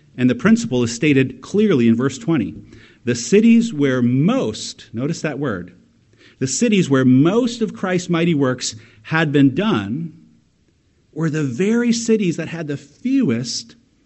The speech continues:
people repent. Cities that experienced the most, there's that word, the most abundant display of God's grace,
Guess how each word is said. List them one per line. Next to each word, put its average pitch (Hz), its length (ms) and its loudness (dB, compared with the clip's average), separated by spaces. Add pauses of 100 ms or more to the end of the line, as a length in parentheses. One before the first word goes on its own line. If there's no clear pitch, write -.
(280)
people 202 400 2
repent. 139 500 -8 (2250)
Cities 240 420 2
that 175 120 -2
experienced 214 600 0
the 156 100 2
most, 165 840 0 (100)
there's 135 240 -6
that 190 180 -8
word, 156 340 -8 (680)
the 147 100 0
most 175 280 2
abundant 240 680 2
display 220 420 -2
of 190 120 0
God's 185 260 -6
grace, 120 500 -10